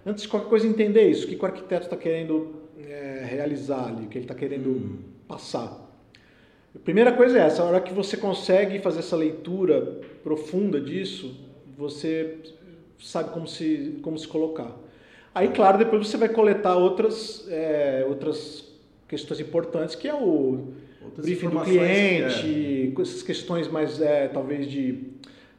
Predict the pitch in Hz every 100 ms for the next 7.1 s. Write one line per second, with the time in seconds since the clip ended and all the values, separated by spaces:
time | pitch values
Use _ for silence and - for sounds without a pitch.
0 | _ 131 156 139 131 131 127 135 185 175
1 | 147 131 127 127 135 156 208 175 156 127
2 | 131 165 151 165 170 175 160 156 - 156
3 | 156 160 156 151 151 143 143 190 180 -
4 | 220 214 190 - 220 - 269 - 226 226
5 | 190 180 170 151 139 185 226 - 147 147
6 | 160 - 156 160 139 131 147 202 - 139
7 | 151